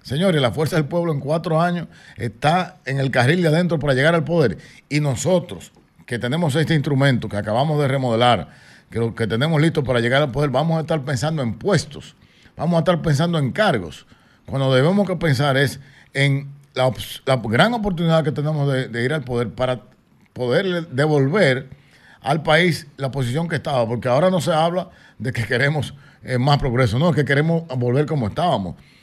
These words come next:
queremos ver más obras de infraestructura, queremos ver más impacto en la economía, queremos ver, eh, finalmente alguna transformación en la educación, queremos ver una salud pública adecuada para los dominicanos. Entonces tenemos nosotros en la Fuerza del Pueblo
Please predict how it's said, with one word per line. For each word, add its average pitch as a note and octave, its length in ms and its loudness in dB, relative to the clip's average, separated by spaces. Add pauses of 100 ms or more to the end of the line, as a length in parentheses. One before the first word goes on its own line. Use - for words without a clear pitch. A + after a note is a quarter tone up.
(120)
queremos C#3+ 480 2
ver C#3 200 0
más C#3 160 2
obras C3+ 260 2
de C3 60 2
infraestructura, B2 720 2 (340)
queremos C#3 320 0
ver D3 140 2
más C3+ 160 2
impacto B2+ 360 0
en B2+ 40 0
la A#2+ 80 -2
economía, B2 440 0
queremos B2+ 360 0
ver, C3 200 0 (380)
eh, A#2+ 240 0 (320)
finalmente C#3 840 2
alguna B2+ 260 2
transformación B2 560 -2
en B2+ 60 0
la B2 60 2
educación, A#2 560 0 (440)
queremos D3 340 2
ver D#3+ 140 4
una D#3 240 0
salud C#3 520 -2 (320)
pública F3 580 2 (140)
adecuada C3 600 2
para C#3+ 240 2
los C3 140 2
dominicanos. B2+ 560 0
Entonces D3+ 320 0
tenemos F3 400 0
nosotros D3 420 -2
en C#3 60 -2
la A#2 80 -2
Fuerza C3+ 260 -6
del C3 80 -2
Pueblo C3+ 300 -4